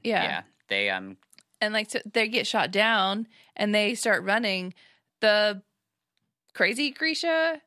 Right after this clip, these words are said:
Speaker 2: Yep.
Speaker 1: the way that they burn
Speaker 2: That was
Speaker 1: down the forest and then they
Speaker 2: <laughs>
Speaker 1: blow it out and they just start <laughs> walking through.
Speaker 2: They don't even, yeah, they just start walking. It's just like, mm-hmm,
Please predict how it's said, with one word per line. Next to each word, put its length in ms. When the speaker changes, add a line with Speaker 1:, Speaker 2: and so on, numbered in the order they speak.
Speaker 2:
Yep. 260
Speaker 1:
the 180
way 280
that 220
they 680
burn 720
Speaker 2:
That 340
was 240
Speaker 1:
down 200
the 600
forest 760
and 300
then 380
they 120
Speaker 2:
<laughs> 120
Speaker 1:
blow 380
it 120
out 340
and 240
they 120
just 180
start 340
<laughs> 120
walking 400
through. 340
Speaker 2:
They 100
don't 300
even, 220
yeah, 200
they 100
just 140
start 200
walking. 380
It's 160
just 180
like, 340
mm-hmm, 500